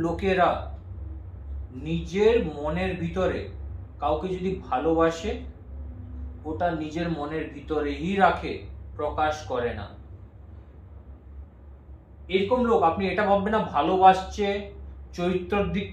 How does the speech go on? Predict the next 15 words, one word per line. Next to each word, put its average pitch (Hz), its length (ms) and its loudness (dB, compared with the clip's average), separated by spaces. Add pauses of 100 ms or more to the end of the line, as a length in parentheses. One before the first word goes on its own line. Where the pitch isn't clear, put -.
থেকে 208 160 2 (140)
খারাপ 180 260 6 (100)
আছে, 190 240 0 (1000)
যাকে 151 220 4 (160)
ভালোবাসছে 185 600 6 (180)
ভুলভাল 160 380 2 (120)
কথা 160 200 2 (100)
বলছে। 190 300 0 (320)
শ্রদ্ধা, 156 460 -6 (1600)
রেসপেক্ট, - 540 -4 (920)
যাকে 175 220 0 (120)
ভালোবাসে 196 360 4 (180)
ওনাকে 170 280 0
তো 196 120 -4
কোনোদিনই 175 400 0